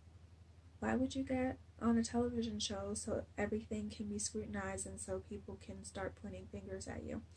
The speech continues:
Now, she said that the blogger is doing damage to her business,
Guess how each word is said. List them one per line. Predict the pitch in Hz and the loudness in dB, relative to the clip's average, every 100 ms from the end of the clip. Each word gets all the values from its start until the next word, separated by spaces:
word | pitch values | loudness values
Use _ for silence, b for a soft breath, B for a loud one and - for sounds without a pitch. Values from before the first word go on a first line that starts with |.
| B B B B B | B B B B B
Now, | 220 214 - | 6 6 6
she | - 214 | 6 6
said | - 240 262 262 226 226 - - B B B B | 8 10 12 12 12 10 4 0 B B B B
that | - 202 196 190 190 - - | 2 4 6 6 6 2 0
the | 190 | 0
blogger | 185 190 208 220 190 185 | 8 8 8 8 8 8
is | 185 - | 6 4
doing | 190 185 180 175 | 2 2 -2 -2
damage | 180 170 190 220 - | 0 0 0 2 6
to | 214 | 6
her | 202 180 | 6 4
business, | 180 196 240 254 285 302 - | 6 4 6 6 6 4 2